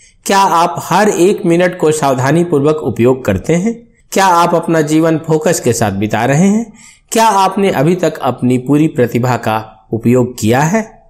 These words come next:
यदि आपको लगता है कि आपने अपनी पूरी क्षमता या शक्ति नहीं लगाई और उसके बावजूद आप खास जगह पर पहुंच गए हैं, तो सोचिए कि यदि आप बिना किसी बहानेबाजी के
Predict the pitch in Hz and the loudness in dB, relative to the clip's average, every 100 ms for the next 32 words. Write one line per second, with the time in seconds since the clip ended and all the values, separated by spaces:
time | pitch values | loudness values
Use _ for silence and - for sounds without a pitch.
0 | _ _ - 165 202 240 233 240 214 170 | _ _ -2 2 2 2 0 0 2 2
1 | 165 220 202 196 196 - - - 131 131 | 2 0 0 0 -2 -4 -8 -2 -2 0
2 | 151 151 123 123 123 117 156 185 190 - | -2 -2 -4 -2 -2 0 2 2 0 -2
3 | 120 113 107 113 - _ - 117 - 127 | -2 0 -4 -4 -14 _ -4 -4 -2 -6
4 | - 151 120 123 175 156 117 117 113 123 | -4 -2 0 2 2 2 0 0 0 -2
5 | - - - 147 156 175 - 190 165 170 | -12 -20 -4 0 2 0 0 0 2 2
6 | 175 196 233 180 170 - 170 156 151 143 | 2 0 0 0 -4 -4 -2 -2 -2 -2
7 | 143 139 127 120 127 123 113 110 110 117 | 0 -2 -4 -2 -2 -2 -2 -2 -4 -8
8 | - - _ - 113 123 113 113 107 107 | -14 -20 _ -4 0 0 0 0 0 -2
9 | - _ - 104 117 117 131 - 101 - | -10 _ -4 0 0 0 -2 -2 -6 -8
10 | - 113 135 151 151 - 123 - 127 104 | -10 -2 0 0 -2 -4 -4 0 0 0
11 | 104 117 127 120 117 113 123 113 101 | -2 0 0 2 0 0 -2 -2 -4